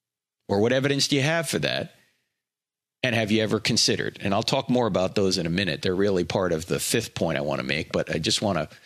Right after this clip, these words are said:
preface that when somebody says something, it's not your job to refute what they say. It's their job to support what they say.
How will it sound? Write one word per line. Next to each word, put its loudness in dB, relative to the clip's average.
preface 0
that -2
when -4
somebody 0
says 2
something, 0
it's 0
not -2
your 2
job 0
to 0
refute 0
what -2
they 0
say. -2
It's -2
their 2
job 0
to 0
support 0
what -2
they 0
say. -4